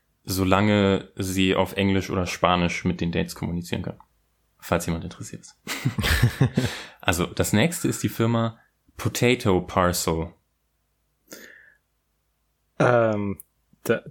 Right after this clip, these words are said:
Speaker 2: ja, da kann man, da kann man Kartoffeln an jemanden schicken.
Speaker 1: Ja, sehr gut, sehr gut, Tobi.
Speaker 2: Das hab, das
Speaker 1: Das
Speaker 2: hab
Speaker 1: ist
Speaker 2: ich, glaub,
Speaker 1: genau,
Speaker 2: schon mal gehört sogar.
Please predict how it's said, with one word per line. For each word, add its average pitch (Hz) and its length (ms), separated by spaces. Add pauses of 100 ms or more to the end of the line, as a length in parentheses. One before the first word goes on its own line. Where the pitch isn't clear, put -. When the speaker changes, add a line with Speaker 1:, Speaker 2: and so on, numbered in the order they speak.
Speaker 2:
ja, 101 140
da 95 140
kann 110 220
man, 110 280
da 131 120
kann 113 220
man 107 420
Kartoffeln 104 580
an 98 180
jemanden 92 320
schicken. - 340 (1160)
Speaker 1:
Ja, 90 440
sehr 98 180
gut, 175 320
sehr 101 300
gut, - 220
Tobi. 135 200
Speaker 2:
Das 208 100
hab, 120 100
das - 100
Speaker 1:
Das 107 80
Speaker 2:
hab 131 60
Speaker 1:
ist 127 40
Speaker 2:
ich, - 40
glaub, 135 100
Speaker 1:
genau, 101 100
Speaker 2:
schon 123 60
mal 120 80
gehört 113 260
sogar. 95 380